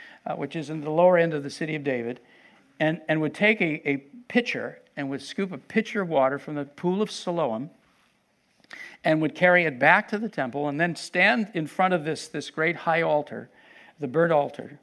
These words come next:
burnt offering, uh, altar, and would pour the water out.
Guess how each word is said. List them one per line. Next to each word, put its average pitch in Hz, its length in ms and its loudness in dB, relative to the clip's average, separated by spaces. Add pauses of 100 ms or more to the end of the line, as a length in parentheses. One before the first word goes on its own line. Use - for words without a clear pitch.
(160)
burnt 147 200 -2
offering, 131 420 0 (360)
uh, 127 180 -2
altar, 123 340 -8 (640)
and 151 160 2
would 147 180 -4
pour 196 320 2
the 175 80 2
water 147 440 4
out. 95 320 -8